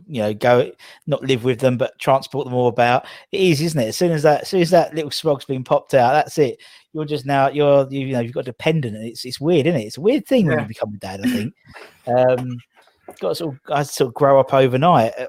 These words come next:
Speaker 1: mm, I, I said, no, maybe not. I mean, she's eight now, so I still haven't. Um,
Speaker 2: Yeah.
Speaker 1: and, uh, and to be fair, her due date was the playoff final. Um, and I had a really good ticket that day, so obviously I went to the playoff, and <laughs> not, not much has changed since, bless it.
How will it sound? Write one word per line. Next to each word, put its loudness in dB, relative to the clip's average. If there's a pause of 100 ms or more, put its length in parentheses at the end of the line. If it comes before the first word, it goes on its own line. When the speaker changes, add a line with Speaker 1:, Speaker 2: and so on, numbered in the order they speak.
Speaker 1:
mm, -4
I, 2
I 4
said, 2
no, 4
maybe 4
not. 2
I -4
mean, -6
she's -6
eight 2
now, -4
so -6
I -4
still 0
haven't. 0
Um, 2
Speaker 2:
Yeah. 0 (240)
Speaker 1:
and, 2
uh, 6
and -2
to -12
be -2
fair, 4
her -2
due -6
date 0
was -4
the -10
playoff -2
final. -4 (420)
Um, 2
and -6
I 0
had 0
a -2
really 0
good -8
ticket -4
that -14
day, -8
so -6
obviously -2
I 4
went 0
to -16
the -16
playoff, -8 (380)
and -2 (300)
<laughs> -20
not, 0
not -6
much -4
has -16
changed -8
since, -12
bless -6
it. -10